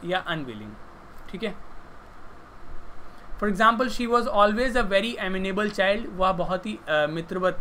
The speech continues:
लड़-, ब-, बच्ची थी हमेशा से। Next है amenity। Amenity का मतलब क्या होता है? Amenities। I will give you so many amenities। Amenities का मतलब हो जाता है feature or service that makes a place pleasant, comfortable और easy to live in।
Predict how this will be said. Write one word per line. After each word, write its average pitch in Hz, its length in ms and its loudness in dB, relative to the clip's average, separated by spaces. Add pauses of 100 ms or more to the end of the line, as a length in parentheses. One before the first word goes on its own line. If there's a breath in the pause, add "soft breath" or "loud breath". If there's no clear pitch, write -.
लड़-, 131 400 -6
ब-, 127 160 -8
बच्ची 120 200 -10
थी - 160 -12
हमेशा 117 280 -4
से। - 160 -6 (2000)
Next 269 280 0
है - 160 4
amenity। 214 500 2 (220)
Amenity 254 400 2
का 262 120 2
मतलब 254 300 2
क्या 247 140 4
होता 240 160 4
है? 214 140 0
Amenities। 208 440 2 (580)
I 180 120 6
will 226 180 2
give 214 120 0
you 233 240 0
so 226 100 0
many 220 280 -2
amenities। 185 580 -2
Amenities 202 440 0
का 240 120 0
मतलब 220 280 2
हो 214 80 2
जाता 208 240 4
है 233 180 2 (100)
feature 202 320 0
or 233 120 4
service 196 440 0
that 196 200 2
makes 185 320 -2 (260)
a 185 100 4
place 185 600 -2
pleasant, 190 400 -2
comfortable 180 420 -2
और 214 180 -2
easy 165 340 -6
to 160 60 -4
live 123 140 -4
in। 110 120 -8